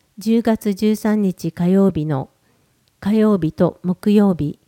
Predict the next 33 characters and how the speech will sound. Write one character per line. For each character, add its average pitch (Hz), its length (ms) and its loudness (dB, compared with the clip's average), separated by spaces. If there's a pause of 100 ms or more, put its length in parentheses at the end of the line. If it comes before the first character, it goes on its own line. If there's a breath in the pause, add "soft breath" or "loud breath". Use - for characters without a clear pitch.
(500)
十 226 240 2
時 196 160 -2
か 156 160 -2
ら 147 260 -4
正 196 300 2
午、 - 220 -4 (760)
全 220 400 -2
十 165 180 -6
回 196 360 -4
で 156 180 -6
す。 - 200 -20 (880)
な 202 180 2
お、 175 160 0 (140)
九 233 120 -2
月 226 340 0
二 202 180 0
十 202 180 0
二 185 160 0
日 170 420 -4
火 165 180 -6
曜 208 220 2
日 165 160 -2
の 143 160 -2
祝 175 300 -4
日 196 300 -4
は 180 280 0
除 175 300 0
き 165 140 -6
ま 160 180 -4
す。 - 180 -18 (1200)
と 208 120 -2
こ 214 180 2
ろ、 196 220 0